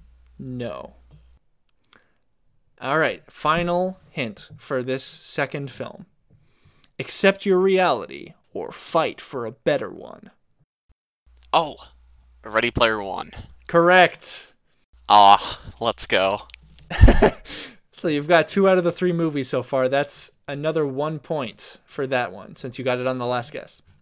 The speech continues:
Speaker 2: Dude, one point? Let's go. Or two
Speaker 1: You're up
Speaker 2: points
Speaker 1: to
Speaker 2: total.
Speaker 1: just, you have a lot of room for improvement.
Speaker 2: Yeah,
Speaker 1: It's
Speaker 2: well,
Speaker 1: making
Speaker 2: thanks.
Speaker 1: a, it a sustainable quiz format because you haven't gotten the max score on the first week, so that's, that's good. <laughs>
Speaker 2: All right.
Speaker 1: All right.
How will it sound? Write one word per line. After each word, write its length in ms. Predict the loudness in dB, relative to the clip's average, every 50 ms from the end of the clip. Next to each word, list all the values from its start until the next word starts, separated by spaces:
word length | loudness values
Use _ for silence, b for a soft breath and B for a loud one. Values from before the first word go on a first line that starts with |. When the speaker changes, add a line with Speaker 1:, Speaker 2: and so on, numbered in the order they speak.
| _ _ _ _ _ _
Speaker 2:
Dude, 200 | -6 -6 -6 -6
one 280 | -6 -4 -4 -4 -4 -6
point? 400 | -12 -8 -4 -4 -4 -4 -6 -8 -12 -20 -20 -20 -20 -16 -4 -2
Let's 260 | -2 0 0 -2 -4
go. 280 | -2 -2 -4 -4 -6 B B B B B B B -14
Or 80 | -10
two 160 | -6 -2 -2 0
Speaker 1:
You're 80 | 0 2 2
up 120 | 0 0
Speaker 2:
points 120 | 0 0 4
Speaker 1:
to 80 | 4
Speaker 2:
total. 180 | 4 4 2 -4
Speaker 1:
just, 380 | -4 -4 -4 -4 -6 -8 -16 -12
you 200 | -8 2 4 4
have 100 | 4 4
a 40 | 4
lot 200 | 4 6 6 6
of 60 | 4
room 160 | 4 2 0
for 160 | 2 2 0
improvement. 560 | 0 2 0 0 -2 0 -2 -4 -4 -4 -10 _ _ -20 -20 -20 -20 -20 -20 -20 -20 -20 -4
Speaker 2:
Yeah, 120 | 0 0
Speaker 1:
It's 80 | 0 2
Speaker 2:
well, 100 | 0 -2 -2 0
Speaker 1:
making 340 | 4 4 6 6 6 6 6
Speaker 2:
thanks. 220 | 6 6 6 6 4
Speaker 1:
a, 80 | 0 0
it 60 | 4
a 120 | 2 2
sustainable 560 | 2 0 -6 0 2 4 4 4 6 4 2
quiz 260 | 0 4 2 2 2 4
format 420 | 2 0 0 2 0 -2 -2 -2
because 300 | -4 2 2 2 4 4
you 120 | 2 2
haven't 280 | 4 4 4 4 2 -2
gotten 160 | -2 -2 -2
the 80 | -2 -4
max 240 | -4 -4 -4 -4 -6
score 220 | -4 -4 -4 -2
on 60 | -4
the 60 | -6
first 360 | -6 -4 -4 -4 -4 -6 -2 0
week, 240 | 0 0 0 -4
so 100 | -4 -2
that's, 260 | -2 -2 -2 -4 -8 -12
that's 180 | -12 -12 -12 -4
good. 300 | 2 2 2 2 2 -6
<laughs> 1120 | -2 -4 -4 -4 -4 -16 -10 -6 -4 -4 -4 -4 -8 -12 -20 -20 -20 -20 -20 -20 -6 0
Speaker 2:
All 100 | 2 4
right. 400 | 4 6 6 6 6 4 4 4
Speaker 1:
All 60 | 4 6
right. 320 | 6 6 4 0 -2 -10